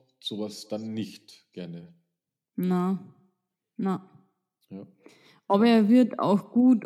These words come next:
Speaker 2: ohne diesen Gruseleffekt, glaub ich, wirken. Also wenn man das
Speaker 1: Ja, es
Speaker 2: Gruselige
Speaker 1: ist halt die
Speaker 2: ein bisschen
Speaker 1: Frage, weil
Speaker 2: wegtun
Speaker 1: du,
Speaker 2: wird.
Speaker 1: du hast natürlich diesen toten Geist von der Madison, ist, das ist ja eigentlich der Hinweisgeber.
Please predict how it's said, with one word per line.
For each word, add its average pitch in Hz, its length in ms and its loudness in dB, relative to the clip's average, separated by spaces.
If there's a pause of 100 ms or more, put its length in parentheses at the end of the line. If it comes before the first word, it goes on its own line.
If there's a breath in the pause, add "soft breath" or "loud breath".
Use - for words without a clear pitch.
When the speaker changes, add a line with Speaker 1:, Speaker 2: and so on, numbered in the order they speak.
Speaker 2:
ohne 208 380 2
diesen 180 1080 -2
Gruseleffekt, 170 1160 2
glaub 151 280 -4
ich, 156 180 -4
wirken. 160 580 -4
Also 165 180 -4
wenn 160 140 -4
man 160 140 -2
das 160 80 -8 (260)
Speaker 1:
Ja, 180 200 6
es 208 80 6
Speaker 2:
Gruselige 196 100 2
Speaker 1:
ist 180 80 0
halt 220 160 0
die 226 60 -4
Speaker 2:
ein - 20 4
bisschen 165 160 4
Speaker 1:
Frage, 233 260 2
weil 170 200 2
Speaker 2:
wegtun 240 340 2
Speaker 1:
du, 226 60 0
Speaker 2:
wird. 220 340 -2
Speaker 1:
du 139 120 -6
hast 170 240 -2
natürlich 190 440 -2
diesen 165 300 -6
toten 180 420 -2
Geist 151 360 -4
von 170 120 -4
der 143 80 -2
Madison, 170 680 -6
ist, - 480 -12
das 151 140 -4
ist 170 140 -6
ja 156 120 -4
eigentlich 143 280 -6
der 143 120 -2
Hinweisgeber. 98 920 -6